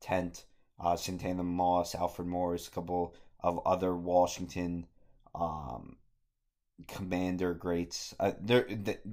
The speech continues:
they're Redskins, Washington Redskins greats. But, uh, it was a great night, but I just wanted to, uh, end it on the Commanders' absolutely horrible, horrendous name.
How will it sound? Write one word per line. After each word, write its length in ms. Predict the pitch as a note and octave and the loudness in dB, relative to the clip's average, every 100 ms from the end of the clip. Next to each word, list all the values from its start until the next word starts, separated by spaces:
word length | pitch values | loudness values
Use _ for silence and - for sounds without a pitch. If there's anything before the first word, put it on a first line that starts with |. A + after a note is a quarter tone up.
| - | -10
they're 180 | G#2+ A2+ | 0 2
Redskins, 540 | F2 E2+ - - - | 4 0 -4 -12 -4
Washington 440 | F#2+ G2 - F#2+ F2 | 2 2 2 -4 0
Redskins 460 | F2 E2+ - E2+ | 0 0 -6 -6
greats. 420 | E2+ E2+ E2+ - - - - - _ - | -6 -6 -6 -8 -20 -20 -20 -20 _ 4
But, 540 | F#2 F2+ - - - - _ _ _ _ _ - | 6 6 0 -16 -16 -20 _ _ _ _ _ -12
uh, 240 | - D#2 | -8 -6
it 80 | D2+ | -4
was 120 | F#2 | -4
a 40 | F#2 | 2
great 220 | G2+ F2+ | 2 4
night, 400 | F#2+ F#2+ F#2 - | 4 4 2 -4
but 400 | G2 F#2 E2+ - - | 2 4 2 -2 0
I 80 | |
just 160 | F#2+ F#2 | 0 4
wanted 420 | F#2+ F2+ F2 E2+ - _ _ _ _ - | 2 4 0 -2 -12 _ _ _ _ 0
to, 40 | |
uh, 360 | F2 E2+ E2 D#2+ - | 4 4 4 0 -4
end 160 | G2 F#2 | -4 -2
it 140 | F#2 F2 | -2 0
on 220 | F2+ F2 | 0 0
the 80 | F2 | -4
Commanders' 640 | - G2 F#2 F#2 F#2 - | -4 0 0 0 -2 0
absolutely 600 | - G2+ - G2+ F#2 E2+ D#2 | 6 6 6 -2 0 -2 -4
horrible, 880 | - - - A2 G#2 G2 E2+ D#2+ - - - | -10 -10 8 12 12 10 2 -8 -12 -18 -16
horrendous 840 | - G2+ F2+ F#2+ G#2 G2 F#2 E2+ - | 0 4 4 6 6 6 0 -2 -2
name. 280 | E2+ D#2+ | -6 -6